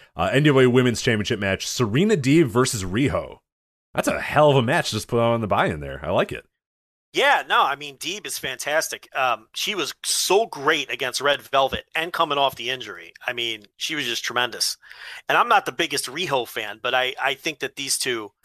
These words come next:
Speaker 2: uh, could have
Speaker 1: On
Speaker 2: a, a
Speaker 1: paper,
Speaker 2: very
Speaker 1: it looks
Speaker 2: good
Speaker 1: like an
Speaker 2: match.
Speaker 1: awesome matchup. Yeah, it seems
Speaker 2: Yeah.
Speaker 1: like the styles are gonna be perfect for the two. Yeah, I, I hope they go out there and just absolutely kill it.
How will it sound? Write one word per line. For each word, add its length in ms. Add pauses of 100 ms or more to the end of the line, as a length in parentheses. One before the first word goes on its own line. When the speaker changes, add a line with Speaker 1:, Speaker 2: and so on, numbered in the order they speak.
(480)
Speaker 2:
uh, 380 (160)
could 120
have 400 (120)
Speaker 1:
On 140
Speaker 2:
a, 20
a 20
Speaker 1:
paper, 220
Speaker 2:
very 100
Speaker 1:
it 40
looks 120
Speaker 2:
good 60
Speaker 1:
like 60
an 60
Speaker 2:
match. 100
Speaker 1:
awesome 200
matchup. 400
Yeah, 200
it 100
seems 160
Speaker 2:
Yeah. 60
Speaker 1:
like 80
the 80
styles 440
are 60
gonna 100
be 80
perfect 400
for 80
the 100
two. 340
Yeah, 180
I, 460
I 40
hope 140
they 80
go 60
out 100
there 100
and 60
just 100
absolutely 320
kill 140
it. 100